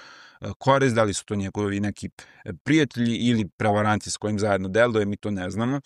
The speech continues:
ali, e, već je nešto ograničeno, što ne mora nužno da bude loše. Svaki projekat kad krene i kad bude mali, e, mora postepeno da se širi, ne, ne možemo ni da očekujemo da sad svaki restoran u Srbiji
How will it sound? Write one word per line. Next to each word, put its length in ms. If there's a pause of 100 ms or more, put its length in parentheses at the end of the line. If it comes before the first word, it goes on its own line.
(280)
ali, 560
e, 320 (460)
već 460
je 60
nešto 340
ograničeno, 540
što 160
ne 160
mora 200
nužno 300
da 100
bude 300 (500)
loše. 500
Svaki 340
projekat 500
kad 160
krene 400
i 40
kad 160
bude 240
mali, 460 (320)
e, 80 (220)
mora 340
postepeno 540
da 100
se 140
širi, 340
ne, 120
ne 360
možemo 300
ni 100
da 100
očekujemo 540
da 100
sad 180
svaki 340
restoran 460
u 40
Srbiji 500